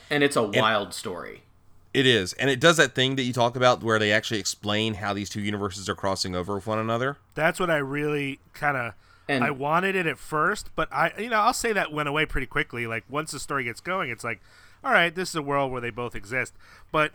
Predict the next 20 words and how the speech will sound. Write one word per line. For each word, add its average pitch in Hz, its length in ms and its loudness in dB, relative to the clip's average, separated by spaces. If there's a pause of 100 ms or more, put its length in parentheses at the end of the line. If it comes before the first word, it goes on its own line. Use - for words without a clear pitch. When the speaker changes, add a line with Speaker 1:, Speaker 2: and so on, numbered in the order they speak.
(100)
Speaker 3:
I, 151 240 2
I'll - 160 2
be 160 160 -2
honest, 170 420 0
it's 160 220 -8
weird 196 320 -6
for 175 100 -10
me 156 220 -8
only 156 300 -6
in 143 80 -6
that 139 240 -4 (100)
one 160 220 -10
of 160 80 -8
the 143 100 -10
things 151 240 -4
I've 131 140 -4
always 120 200 -6
thought 139 220 -4
about 110 300 -8
Batman 127 580 -8